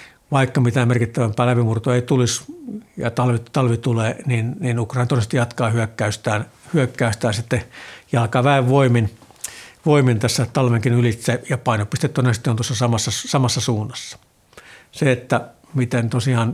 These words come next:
nämä taistelut etenee, pystyykö Ukraina läpi, läpimurtoon ja, ja saavuttamaan edes osittaista menestystä niin, että se pystyisi, pystyisi, py-, pystyisi valtaamaan isompia, isompia maa-alueita, niin selvii tässä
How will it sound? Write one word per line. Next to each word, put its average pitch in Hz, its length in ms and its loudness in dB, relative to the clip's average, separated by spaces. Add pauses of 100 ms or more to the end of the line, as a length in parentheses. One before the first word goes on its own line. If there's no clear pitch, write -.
(100)
nämä 120 120 -2
taistelut 123 400 -2
etenee, 120 480 -2 (300)
pystyykö 123 420 -2
Ukraina 117 400 0
läpi, 113 200 -2 (420)
läpimurtoon 117 720 0
ja, 117 120 0
ja 120 180 0 (720)
saavuttamaan 120 520 0
edes 113 120 0
osittaista 123 480 0
menestystä 117 460 0
niin, 120 120 2
että 110 140 -4
se 110 80 -2
pystyisi, 113 500 -2 (640)
pystyisi, 147 440 4
py-, 180 140 6
pystyisi 160 420 4
valtaamaan 139 500 4
isompia, 139 500 2
isompia 139 380 2
maa-alueita, 117 680 2
niin 120 280 0
selvii 117 340 0
tässä 113 300 -4